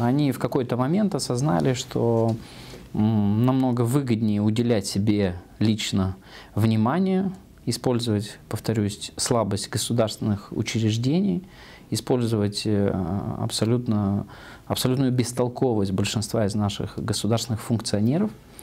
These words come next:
и, в принципе,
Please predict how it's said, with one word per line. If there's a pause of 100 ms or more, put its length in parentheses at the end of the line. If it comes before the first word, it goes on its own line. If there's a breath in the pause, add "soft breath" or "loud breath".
(420 loud breath)
и,
в
принципе,